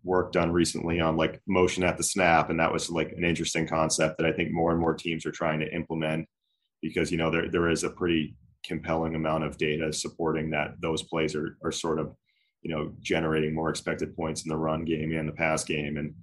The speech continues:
so I just kinda look for some of these, like, you know, creative things that maybe are a little bit, like, analytics friendly that might be happening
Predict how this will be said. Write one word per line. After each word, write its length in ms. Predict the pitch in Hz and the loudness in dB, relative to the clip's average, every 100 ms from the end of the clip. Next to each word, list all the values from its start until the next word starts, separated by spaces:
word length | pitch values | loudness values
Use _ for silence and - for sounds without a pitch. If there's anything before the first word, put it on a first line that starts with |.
| - _ - | -20 _ 2
so 140 | 110 | 4
I 80 | 104 | 6
just 180 | 104 - | 4 4
kinda 200 | 101 95 | 4 6
look 200 | 92 92 | 4 2
for 100 | 90 | -2
some 200 | 90 85 | 0 2
of 60 | |
these, 180 | 85 80 | 2 2
like, 200 | 82 80 | 0 0
you 60 | 80 | 0
know, 140 | 78 | -2
creative 540 | - 92 82 82 78 | -2 2 4 4 2
things 240 | 85 80 80 | -2 -2 -4
that 100 | - | -2
maybe 240 | 80 80 | 0 2
are 100 | 78 | 2
a 60 | 78 | 0
little 180 | 78 76 | 0 0
bit, 280 | 80 78 | 0 0
like, 200 | 76 76 - _ _ - | -4 -6 -8 _ _ -4
analytics 460 | 92 87 82 82 80 | 0 2 2 0 -2
friendly 440 | - 78 80 82 | -4 -2 0 0
that 140 | 80 76 | 0 0
might 160 | 78 | -2
be 100 | 82 | -2
happening 600 | 78 78 76 80 80 78 | 0 0 0 -4 -4 -6